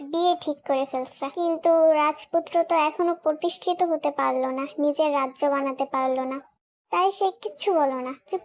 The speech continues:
করে সবকিছু মেনে নিল। আচ্ছা, রাজকন্যাটা কি জানে যে রাজপুত্র তাকে ভালোবাসে?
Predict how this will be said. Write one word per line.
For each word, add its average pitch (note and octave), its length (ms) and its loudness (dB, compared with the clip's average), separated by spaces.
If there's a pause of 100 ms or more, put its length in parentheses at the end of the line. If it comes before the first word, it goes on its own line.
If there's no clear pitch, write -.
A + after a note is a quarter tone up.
করে G4+ 160 4
সবকিছু E4+ 500 -2
মেনে C#4+ 280 2
নিল। C4 220 -2
আচ্ছা, C#4 460 -6 (200)
রাজকন্যাটা E4 600 0
কি F#4 160 -2
জানে E4+ 340 0 (240)
যে C#4 100 2 (280)
রাজপুত্র C#4 480 -6
তাকে C#4 360 -2
ভালোবাসে? C#4 480 -2